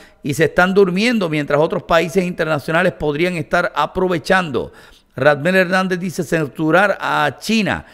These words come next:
Esa gente no cree en Dios. Yo casta chi alianzo. ¿Por qué para ese tiempo? Porque para ese tiempo Obama, Obama estaba gobernando". Mari Vargas,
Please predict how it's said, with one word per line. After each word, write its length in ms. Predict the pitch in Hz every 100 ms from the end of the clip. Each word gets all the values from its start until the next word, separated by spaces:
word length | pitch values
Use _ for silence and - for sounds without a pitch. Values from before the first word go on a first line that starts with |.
| - _
Esa 260 | - 127 180
gente 200 | 196 202
no 160 | 185 180
cree 180 | 190 208
en 120 | 175
Dios. 360 | 175 214 135 - - _
Yo 180 | 120 143
casta 400 | 185 185 - 160
chi 220 | - 196
alianzo. 680 | 185 170 160 202 - 147 101
¿Por 300 | 139 143 127
qué 380 | 196 220 - - - _ _ _ _ _
para 440 | - 170 202 196 196 -
ese 320 | 170 170 190
tiempo? 800 | 196 202 202 - 196 - - _ _
Porque 300 | - 147 143
para 200 | 131 147
ese 160 | 135 175
tiempo 300 | 185 190 190
Obama, 540 | 185 156 151 190 190 -
Obama 320 | 143 151 190
estaba 280 | 160 160 170
gobernando". 720 | 165 160 139 170 220 131 85 - - -
Mari 280 | - 156 208
Vargas, 500 | 208 208 160 120 92